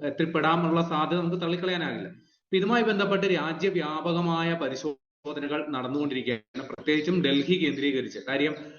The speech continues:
ഡൽഹിയിലും പരിസര പ്രദേശങ്ങളിലുമൊക്കെ ഏതാണ്ട് വലിയ സ്ഫോടന പരമ്പരകൾ ആണ് ഇവർ ലക്ഷ്യമിട്ടത്. അപ്പൊ ഈ പരിശോധനകൾക്കിടയിലാണ് ഞെട്ടിക്കുന്ന പല സംഗതികളും ഇപ്പൊ പുറത്തു വന്നുകൊണ്ടിരിക്കുന്നത്. അടുത്തടുത്ത ദിവസങ്ങളിലായിട്ട്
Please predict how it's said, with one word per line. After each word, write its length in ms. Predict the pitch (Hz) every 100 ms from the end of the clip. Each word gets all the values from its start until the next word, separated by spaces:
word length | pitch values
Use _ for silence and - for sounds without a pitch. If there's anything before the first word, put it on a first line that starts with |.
| - -
ഡൽഹിയിലും 500 | 139 139 156 185 185
പരിസര 360 | 180 151 143 180
പ്രദേശങ്ങളിലുമൊക്കെ 840 | 175 160 160 165 160 160 151 139
ഏതാണ്ട് 400 | 160 147 147 151
വലിയ 360 | 160 143 143 175 165
സ്ഫോടന 380 | - 143 143 156
പരമ്പരകൾ 520 | 151 147 143 147 160
ആണ് 160 | 143 143
ഇവർ 180 | 143 135
ലക്ഷ്യമിട്ടത്. 480 | 123 - 139 113
അപ്പൊ 580 | 117 - - _ _ -
ഈ 340 | 185 240 247 -
പരിശോധനകൾക്കിടയിലാണ് 1500 | 170 170 196 196 208 202 202 170 147 175 165 131 143 156 135
ഞെട്ടിക്കുന്ന 440 | 127 180 180 190
പല 220 | 170 139
സംഗതികളും 480 | 170 143 139 135 143
ഇപ്പൊ 140 | 135
പുറത്തു 300 | 139 123 117
വന്നുകൊണ്ടിരിക്കുന്നത്. 500 | 135 127 110 117 123
അടുത്തടുത്ത 520 | 143 180 202 165 185 139
ദിവസങ്ങളിലായിട്ട് 960 | 131 135 156 156 151 117 117 139